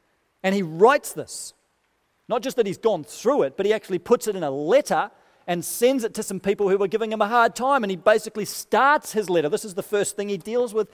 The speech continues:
in the body of his letter to this church that's frustrating him and, and, and expecting him to be strong and expecting him to be bravado and expecting him to be like the super apostles. And Paul's saying, "Let me just open my heart to you here. I, I'm depressed.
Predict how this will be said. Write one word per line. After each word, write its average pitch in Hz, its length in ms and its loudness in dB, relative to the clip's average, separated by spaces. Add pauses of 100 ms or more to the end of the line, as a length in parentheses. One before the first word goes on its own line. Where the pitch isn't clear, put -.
(220)
in 214 100 -2
the 220 80 2
body 240 460 2
of 233 60 4
his 208 120 -2
letter 247 240 6 (200)
to 226 80 0
this 202 180 2
church 240 380 2
that's - 160 -12
frustrating 220 720 0
him 190 180 -2 (180)
and, 202 140 -2
and, 220 320 -4
and 220 160 -6
expecting 220 480 -2
him 196 80 -8
to 208 80 -10
be 180 80 -10
strong 214 640 2
and 180 80 -8
expecting 196 360 -8
him 190 120 -8
to 143 40 -14
be 165 120 -4
bravado 190 500 0 (160)
and 190 100 -4
expecting 208 400 -4
him 202 100 -8
to 156 60 -10
be 180 80 -4
like 196 240 2
the 175 60 -10
super 202 360 -2
apostles. 196 460 -2
And 175 120 -10
Paul's 202 240 -2
saying, 185 180 -4
"Let 202 100 -4
me 226 60 -6
just 208 220 -4
open 185 200 -2
my 156 140 -4
heart 170 220 -2
to 190 80 -8
you 151 120 -6
here. 160 140 -4 (220)
I, 180 180 2
I'm 180 140 -4
depressed. - 580 -8